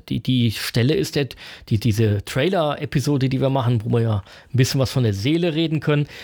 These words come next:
Wir hatten natürlich auch schon viele Zuschriften für andere Titel. Da kommt aber teilweise uns auch in die Quere, dass andere Podcasts diese Titel erst vor kurzem besprochen haben. Ich glaub, das war bei Alone in the Dark der Fall. Natürlich nehmen wir uns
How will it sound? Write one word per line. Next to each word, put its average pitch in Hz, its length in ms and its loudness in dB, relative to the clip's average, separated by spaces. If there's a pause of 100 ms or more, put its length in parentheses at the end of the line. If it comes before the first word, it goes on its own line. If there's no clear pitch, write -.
(260)
Wir 107 160 2
hatten 156 240 -2
natürlich 143 480 0
auch 123 140 -4
schon 127 180 2
viele 147 360 -2
Zuschriften 131 1160 -4
für - 220 -2
andere 127 380 2
Titel. 101 420 0 (680)
Da 156 380 0 (340)
kommt 202 300 0
aber 139 180 -2
teilweise 160 380 0
uns 151 120 -2
auch 147 200 -4
in 151 60 4
die 120 100 0
Quere, 175 420 0
dass 151 180 -2
andere 156 280 0
Podcasts - 680 -2
diese 143 240 0
Titel - 240 0
erst - 160 -2
vor 120 120 -4
kurzem 143 320 -2
besprochen 117 580 0
haben. 95 380 -6 (420)
Ich - 100 -8
glaub, 117 220 -4
das 131 240 -4
war 127 180 -4
bei 113 480 0
Alone 123 320 2
in 120 60 0
the 117 100 0
Dark 113 380 -4
der 110 120 -4
Fall. 107 300 -8 (480)
Natürlich 262 500 -2
nehmen 117 200 2
wir - 120 -2
uns - 360 -2